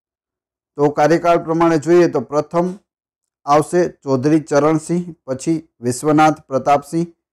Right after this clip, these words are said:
પછી આવશે ચંદ્રશેખર અને છેલ્લે આવશે એચ ડી દેવગૌડા. તો સી ઓપ્શન અહીં સાચો પડશે.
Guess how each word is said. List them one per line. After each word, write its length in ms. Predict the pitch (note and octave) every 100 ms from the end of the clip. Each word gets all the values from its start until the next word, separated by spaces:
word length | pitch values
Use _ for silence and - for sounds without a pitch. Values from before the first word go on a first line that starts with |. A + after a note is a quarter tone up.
| _ _ _
પછી 260 | C3+ C3+ D#3
આવશે 400 | C#3+ C#3 D#3 A2
ચંદ્રશેખર 880 | _ - C3 C#3+ D3 D#3 D3+ E3 -
અને 320 | C3+ B2 G2
છેલ્લે 340 | - C#3 C#3+
આવશે 420 | C3 A#2+ A2+ D#3+ - _ _ _ _ B2+
એચ 220 | B2+ C3+
ડી 380 | C3 C#3 C#3+ _
દેવગૌડા. 760 | A#2 A#2+ A#2 G#2+ G#2+ F#2+ F#2+ - _ _ _ _ _ _ _ _ _
તો 140 | G2+ G#2+
સી 240 | - C3+
ઓપ્શન 320 | B2 A#2 A#2
અહીં 200 | G#2+ B2 - _ _ _
સાચો 360 | - - G#2 G2+
પડશે. 420 | F#2+ F#2+ G#2+ F#2